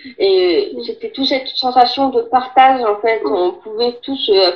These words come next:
Speaker 1: peu donner notre opinion et justement se connaître, on, bah, donner nos avis, quoi. Ça faisait vraiment une communauté, alors que maintenant, bah, forcément, le streaming, ça part un peu, euh, au niveau de ça, et c'est dommage, quoi.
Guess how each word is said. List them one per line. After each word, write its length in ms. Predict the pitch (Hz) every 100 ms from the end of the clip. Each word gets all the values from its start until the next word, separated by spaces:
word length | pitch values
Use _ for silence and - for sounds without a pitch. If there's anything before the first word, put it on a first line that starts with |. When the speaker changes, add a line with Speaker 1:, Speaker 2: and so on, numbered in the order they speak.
| -
Speaker 1:
peu 80 |
donner 260 | 220 220 233
notre 200 | 220 208
opinion 380 | 233 - 240 247
et 840 | 254 262 262 254 214 190 185 175 170
justement 460 | - 226 240 240 233
se 160 | -
connaître, 400 | - 233 240 233 233
on, 260 | 214 214 - _ -
bah, 140 | -
donner 280 | - 208 427
nos 180 | 403 -
avis, 320 | 160 262 349
quoi. 320 | - 226 202 - _ - - _
Ça 100 | -
faisait 340 | 214 208 202 226
vraiment 280 | 226 240 262
une 160 | 262 240
communauté, 640 | 240 226 233 262 320 311
alors 340 | 233 202 208 -
que 80 | 226
maintenant, 380 | 208 202 262 262
bah, 280 | 202 196 190
forcément, 420 | 185 - 233 240
le 120 | 247
streaming, 400 | 226 - 233 247 233
ça 120 | 208
part 280 | 208 202 202
un 140 | 202
peu, 60 | 240
euh, 460 | 240 233 208 190 190
au 40 |
niveau 240 | 208 208 196
de 60 |
ça, 340 | - 262 262 -
et 240 | - -
c'est 100 | 208
dommage, 460 | 190 220 220 220 -
quoi. 180 | - -